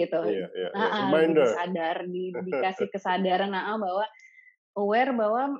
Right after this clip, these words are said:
Speaker 1: eee, apa, kita tuh we should be proud, kita tuh bangga dengan, eee, hidup di, sebagai bangsa Indonesia yang punya sekian banyak, mmm, apa namanya, eee,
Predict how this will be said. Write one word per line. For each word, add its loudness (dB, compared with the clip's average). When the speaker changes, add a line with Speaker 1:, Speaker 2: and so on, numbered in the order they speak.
Speaker 1:
eee, -6
apa, -8
kita -10
tuh -6
we -6
should -8
be -8
proud, -4
kita -12
tuh -4
bangga -2
dengan, -10
eee, -8
hidup -8
di, -12
sebagai 0
bangsa -6
Indonesia -6
yang -6
punya -8
sekian -10
banyak, -6
mmm, -16
apa -12
namanya, -8
eee, -14